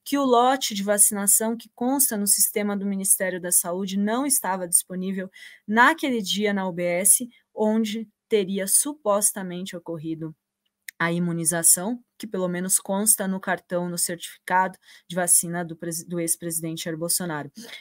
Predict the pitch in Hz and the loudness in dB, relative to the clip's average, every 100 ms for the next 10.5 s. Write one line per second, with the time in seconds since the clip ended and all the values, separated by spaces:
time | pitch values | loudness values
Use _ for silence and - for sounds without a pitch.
0 | - - 226 202 240 311 277 226 202 190 | 6 8 8 6 2 2 2 2 2 0
1 | 190 185 - 170 170 170 - 190 214 220 | 0 -2 -2 -2 -2 -4 -2 4 4 4
2 | 156 156 - 170 - 165 165 160 160 160 | 0 -8 -6 -4 -2 0 0 -2 -2 -4
3 | 156 165 190 226 196 190 - 185 175 190 | -4 -2 0 2 2 0 0 -6 -4 -4
4 | 196 180 185 185 - 185 185 185 185 185 | -4 -4 -2 4 4 2 -2 0 0 0
5 | 185 175 175 170 185 190 202 190 233 247 | -2 0 0 0 0 2 2 4 4 6
6 | 208 226 269 - - - - 190 185 - | 6 4 4 4 4 -10 -4 2 4 6
7 | 175 - - 175 170 - 170 180 - 202 | 4 2 -2 -2 0 -2 -2 4 4 4
8 | 214 - 226 269 - - 262 269 269 269 | 6 6 4 -2 -10 -10 0 2 2 0
9 | 240 247 240 247 226 233 214 202 226 233 | 0 2 2 2 2 2 0 0 -2 -4
10 | 220 185 190 202 | -6 -2 -2 -2